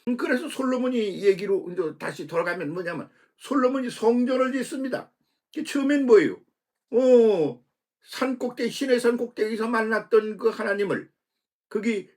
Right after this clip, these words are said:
그 하나님을 어디 광야에서 이제 함께 가게 된 거예요. 그 광야에서 함께 가니까 광야는 넓어.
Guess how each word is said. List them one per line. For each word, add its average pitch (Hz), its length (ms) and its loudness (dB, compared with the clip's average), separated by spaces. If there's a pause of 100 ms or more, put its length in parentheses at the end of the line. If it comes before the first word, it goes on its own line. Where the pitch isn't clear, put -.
(140)
그 - 120 -14
하나님을 175 500 -6 (240)
어디 180 340 0
광야에서 208 600 2
이제 214 260 4 (140)
함께 196 360 -2
가게 196 240 0
된 185 200 0
거예요. 180 300 0 (580)
그 240 100 -2
광야에서 220 420 2
함께 220 220 -6
가니까 226 320 -2
광야는 233 460 0
넓어. 233 800 6